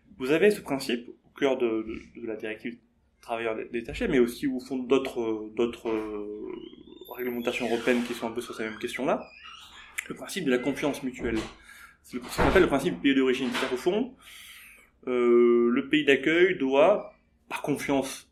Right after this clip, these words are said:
mutuelle, mais qui, qui est une confiance mutuelle, euh, supposée, présumée, euh, doit accepter, reconnaître les, euh, réglementations nationales du pays d'origine. Parce qu'elles seraient pas, elles sont pas identiques, mais elles seraient similaires, équivalentes. Euh,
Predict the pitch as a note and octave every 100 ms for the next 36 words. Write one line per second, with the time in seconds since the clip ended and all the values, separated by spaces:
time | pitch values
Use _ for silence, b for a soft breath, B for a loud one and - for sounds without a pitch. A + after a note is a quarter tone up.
0 | - B2+ B2 D3 B2 A#2+ - - - B2
1 | A#2+ A#2+ B2+ C3+ C3 B2+ A#2+ - B2 A2
2 | - _ _ _ _ _ _ A2 G#2+ -
3 | - - E3 G#3+ B3+ - C3+ C3 F3 B3
4 | B B B B B B B - A#2 A2+
5 | A#2 B2+ E3+ F3+ - C#3 - - F#3+ D3
6 | - B2+ C3+ - - - _ _ - B2
7 | B2 B2+ B2+ C3 - - - - - -
8 | - - - C3 B2+ C3 C3+ - D3 D3
9 | B2+ A#2+ C#3 B2+ A#2+ B2 A#2+ A#2 G#2 G#2+
10 | - - - - C3+ - A#2+ A#2 - G#2+
11 | A#2 E3 E3+ G3+ - A#2 A#2+ - A2 B2
12 | B2 B2 - _ - B2 A#2 A#2 G#2+ -
13 | A2 G#2 G2+ _ _ B B B B B
14 | - A2 G#2 G2+